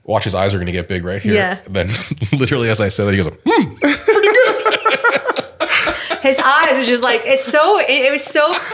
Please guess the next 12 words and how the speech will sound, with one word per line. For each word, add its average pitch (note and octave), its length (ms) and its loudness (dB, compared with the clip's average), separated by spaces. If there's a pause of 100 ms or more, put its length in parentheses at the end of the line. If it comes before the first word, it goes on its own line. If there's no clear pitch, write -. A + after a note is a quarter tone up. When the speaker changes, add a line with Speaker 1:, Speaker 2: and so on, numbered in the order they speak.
Speaker 2:
beautiful C4 440 0
to C4+ 160 -2
be A3 40 2
able A3 140 2
to A#3 140 -4
see A3+ 180 -8
that G#3+ 240 -2
come A3+ 220 -2
to A#3 80 -4
life G#3 340 0
in G#3 240 -2
real G3 180 -2